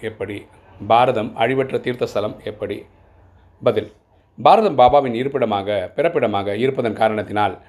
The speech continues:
அழிவற்ற கண்டமாக உள்ளது. இறைவன் வந்து போற இடமா இருந்தனால இந்த இடம் வந்து அழியாம இருக்கு. ஐயாயிரம் வருஷ கதையிலையும்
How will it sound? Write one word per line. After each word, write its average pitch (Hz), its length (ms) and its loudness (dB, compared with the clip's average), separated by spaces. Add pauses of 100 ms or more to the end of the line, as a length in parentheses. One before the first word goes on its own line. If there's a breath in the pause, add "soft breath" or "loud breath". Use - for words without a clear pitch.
(260 soft breath)
அழிவற்ற 147 320 2
கண்டமாக 113 680 0
உள்ளது. 107 520 -4
இறைவன் 127 280 -2
வந்து 120 280 -2
போற 117 280 0
இடமா 107 240 -4
இருந்தனால 98 420 -4
இந்த 123 140 -2
இடம் 113 140 -2
வந்து 110 260 -4
அழியாம 104 440 -2
இருக்கு. 98 260 -8
ஐயாயிரம் 123 340 2
வருஷ 107 140 -4
கதையிலையும் 107 580 -6